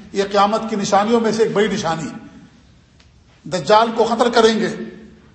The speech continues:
انہی کے زمانے میں دجال آئے گا اور دجال کو عیسیٰ علیہ السلام قتل کریں گے،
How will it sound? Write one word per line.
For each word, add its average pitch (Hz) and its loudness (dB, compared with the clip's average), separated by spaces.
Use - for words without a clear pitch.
انہی 226 -2
کے 233 0
زمانے 220 2
میں 226 -2
دجال 220 2
آئے 214 2
گا 180 -2
اور 202 -2
دجال 220 2
کو 214 -2
عیسیٰ 214 0
علیہ 214 0
السلام 214 2
قتل 214 -6
کریں 208 -4
گے، 185 -6